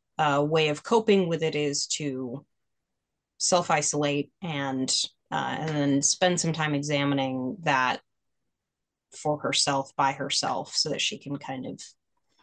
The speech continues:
get over it. Um, and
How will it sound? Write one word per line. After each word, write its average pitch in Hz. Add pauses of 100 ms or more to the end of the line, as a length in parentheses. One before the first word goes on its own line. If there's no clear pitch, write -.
get 143
over -
it. - (840)
Um, 151 (1000)
and 175